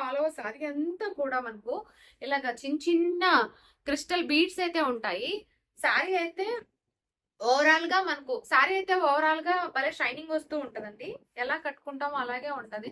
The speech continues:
చెప్పిన మాట వింటది అన్నమాట ఈ శారీ. మొత్తం ఓవరాల్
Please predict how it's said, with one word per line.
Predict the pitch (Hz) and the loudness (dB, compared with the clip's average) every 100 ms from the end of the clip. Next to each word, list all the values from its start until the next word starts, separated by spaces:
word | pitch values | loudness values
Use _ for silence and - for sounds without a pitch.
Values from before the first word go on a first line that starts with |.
| 294 | -10
చెప్పిన | 269 302 320 | -10 -6 -4
మాట | 285 | -4
వింటది | 233 220 240 | -6 -8 -10
అన్నమాట | 202 185 180 - | -10 -14 -16 -16
ఈ | - | -12
శారీ. | 180 - _ _ _ _ _ _ _ _ _ _ _ _ _ _ _ _ _ _ _ _ 226 | -12 -12 _ _ _ _ _ _ _ _ _ _ _ _ _ _ _ _ _ _ _ _ -16
మొత్తం | - 320 247 | -12 -6 -2
ఓవరాల్ | 240 240 | -2 -2